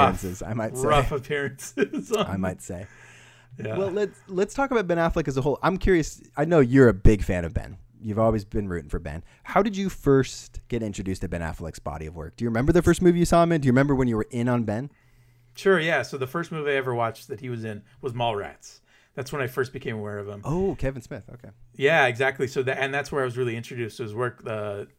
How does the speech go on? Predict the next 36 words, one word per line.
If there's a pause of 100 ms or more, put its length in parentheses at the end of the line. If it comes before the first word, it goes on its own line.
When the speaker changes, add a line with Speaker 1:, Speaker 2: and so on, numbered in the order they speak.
Speaker 2:
through
the
Kevin
Smith
universe. (440)
He's
worked
on,
I
think,
five
or
six
different
movies
with
Kevin. (600)
Um,
they're
longtime
collaborators,
and
really
Kevin's
the
one
that,
uh, (960)
gave
him, (260)
I, (160)
I
would
say, (600)
more
work